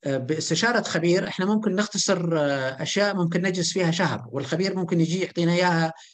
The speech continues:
في يوم واحد، يعطينا ال-، ال-، العملية هذه عشان نسويها.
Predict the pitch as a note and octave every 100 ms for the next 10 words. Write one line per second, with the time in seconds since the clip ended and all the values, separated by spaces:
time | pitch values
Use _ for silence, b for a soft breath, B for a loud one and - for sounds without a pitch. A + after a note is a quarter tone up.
0 | _ - F3 F3 D3+ C#3 - D#3+ C3+ B2
1 | G#2 G#2 A#2 C#3+ B2+ A#2 A#2+ A#2 A#2 A#2
2 | A2 A#2+ A#2+ A2+ G2+ E2+ F2 A2+ D3 C#3
3 | B2+ C3+ D3+ E3 F#3